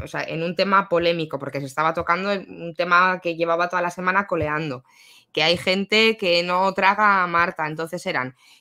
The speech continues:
insultos a Antonio David por parte de las fucsias, insultos a Marta por parte de los detractores de Marta, insultos a Francisco, que entró en llamada, insultos a Diego. O sea, ostras, es que ese chat fue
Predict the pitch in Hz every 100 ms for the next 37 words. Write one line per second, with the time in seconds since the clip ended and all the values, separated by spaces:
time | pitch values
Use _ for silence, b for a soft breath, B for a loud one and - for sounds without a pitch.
0 | b 180 180 208 220 285 294 214 180 175
1 | 170 160 156 160 190 208 - 190 180 190
2 | 233 220 151 151 156 156 - 123 117 -
3 | b b - 165 190 190 233 220 202 214
4 | 233 247 240 190 196 202 226 214 180 175
5 | 165 - 196 208 185 170 160 165 127 127
6 | b b b 147 180 208 202 202 196 190
7 | 214 220 226 226 190 190 196 208 208 202
8 | 202 202 196 190 175 165 170 165 175 143
9 | - - 165 165 185 233 208 175 170 147
10 | 127 143 143 - 143 - 156 156 151 -
11 | 156 165 - 190 202 - 190 247